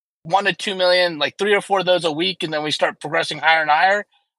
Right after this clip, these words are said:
But Solana getting very close to a hundred, I mean, I think you can see a lot of people that hit that urge to play an N F T again, and, you know, get your tools, get your N F T tools,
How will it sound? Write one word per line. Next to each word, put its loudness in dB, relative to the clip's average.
But -12
Solana 2
getting -4
very 2
close 0
to 2
a -6
hundred, 0
I 0
mean, -8
I -2
think -16
you -14
can -8
see -8
a -2
lot 6
of 2
people -6
that 4
hit -6
that 2
urge 0
to -4
play 0
an 0
N 0
F -4
T -4
again, -2
and, -12
you -14
know, -8
get -4
your -2
tools, -2
get -6
your 0
N -4
F -2
T -10
tools, -8